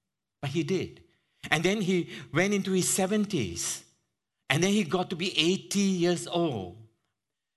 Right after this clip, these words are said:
And then there was a complete, he, he looks like he has been a complete has-been. Everything is over. And then lo and behold, one day God shows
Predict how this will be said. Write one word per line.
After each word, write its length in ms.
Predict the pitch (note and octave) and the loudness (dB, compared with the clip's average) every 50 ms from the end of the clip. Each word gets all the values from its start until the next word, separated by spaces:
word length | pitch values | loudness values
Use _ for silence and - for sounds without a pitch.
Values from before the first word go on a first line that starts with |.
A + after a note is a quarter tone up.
| _ _ - - | _ _ -2 0
And 160 | C3 D3 D3+ | 0 2 2
then 180 | D#3 E3+ G3 G#3+ | 2 2 2 2
there 140 | G#3 G3+ F3+ | 2 2 2
was 200 | F3+ E3+ - - | 0 0 0 -2
a 60 | D3+ | -4
complete, 680 | C#3 - C#3 C#3+ D3 C#3+ C#3+ - - - F#3 G#3 - - F3 D3+ C#3 | -4 -4 -4 -4 -2 -4 -6 -8 -4 -4 -2 -2 -2 -6 -10 -12 -4
he, 220 | - F3 F3 F#3 D#3+ | 0 2 2 2 2
he 100 | C3+ D#3+ | 2 0
looks 340 | D#3+ F3+ G#3 A#3 - - - | 2 2 0 0 0 0 0
like 140 | F3+ D#3 | 0 0
he 160 | - - F3+ E3 | 2 2 0 0
has 140 | D#3+ C#3+ | 0 -2
been 160 | C3+ E3 D3+ C#3+ | -2 -2 -2 -2
a 40 | |
complete 640 | C#3 C#3+ - D#3 C#3+ D3 C#3 - F#3 G#3+ G3+ - - - | -2 -2 -2 -2 -2 -2 -2 0 0 0 0 -2 -6 -14
has-been. 800 | - - - G#3+ A3 - - - E3 C#3 C#3 A2+ F#2 F#2 F2+ E2+ - _ _ _ _ _ _ _ _ _ | -10 -2 0 0 0 0 -2 -4 -2 -2 -2 -2 -2 -6 -10 -14 -16 _ _ _ _ _ _ _ _ _
Everything 840 | - E3+ A#3 A3 - - - - A3 G#3 F#3+ - - F3 D#3+ D3 D#3+ F3 | 2 2 2 2 0 -4 -6 -2 -2 -2 -2 -2 -4 -4 -4 -4 -6 -6
is 320 | - - D3 C#3 C#3+ - - - | -4 -4 -2 -2 -4 -6 -8 -4
over. 580 | - E3 F3+ G3 F3 D3 D3 A2+ F2+ F#2 F#2 F#2+ - _ _ _ _ _ _ _ _ _ _ _ _ - | -2 0 0 0 -2 -4 -6 -4 -4 -6 -8 -10 -14 _ _ _ _ _ _ _ _ _ _ _ _ -2
And 140 | C#3 D3 E3 | 0 2 2
then 160 | F#3 F#3 F3+ | 2 2 2
lo 120 | F3+ G3 F#3+ | 2 2 2
and 100 | F3+ E3+ | 0 0
behold, 440 | D3+ D3 C3+ C#3 D#3 D#3+ C#3+ C3 A#2+ | 0 -2 0 2 2 2 0 0 0
one 280 | B2+ D#3+ F#3 G#3 G#3 G3 | 0 2 2 2 0 0
day 240 | - C3 A2+ A2 | 0 0 0 0
God 460 | A2 A2 A2+ D3 D3 D#3 E3+ F3 E3+ - | -2 -2 -2 -2 0 0 -2 -2 -2 -4
shows 400 | - - F3 E3 D#3+ D#3+ C#3 | -4 -2 -2 -2 -2 -4 -6